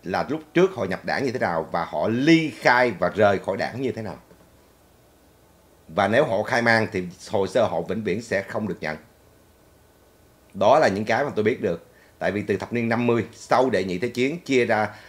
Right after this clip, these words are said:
hai khối tự do và cộng sản, thì Quốc hội Hoa Kỳ và luật lệ Hoa Kỳ đã nghiêm cấm, nghiêm cấm không cho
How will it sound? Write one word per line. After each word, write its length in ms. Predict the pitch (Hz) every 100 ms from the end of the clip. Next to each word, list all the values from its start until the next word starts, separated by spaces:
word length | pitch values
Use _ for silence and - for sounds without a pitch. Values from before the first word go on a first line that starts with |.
| -
hai 220 | - 117
khối 180 | 104 147 156
tự 120 | 87
do 120 | 101 98
và 100 | 78
cộng 180 | 73
sản, 280 | 87 78 101 123
thì 280 | 104 95 87 - - - - -
Quốc 140 | 127 196
hội 220 | 98 101
Hoa 120 | 107 -
Kỳ 160 | 92
và 120 | 87
luật 140 | 87 85
lệ 120 | 85
Hoa 120 | 101
Kỳ 200 | 92 87
đã 140 | 82 87
nghiêm 360 | 123 151 156 123
cấm, 200 | 127 180 - _ _ _ _ _ _ _ _ _ -
nghiêm 280 | 127 151 -
cấm 240 | 123 139 151
không 280 | - 143 139
cho 180 | 135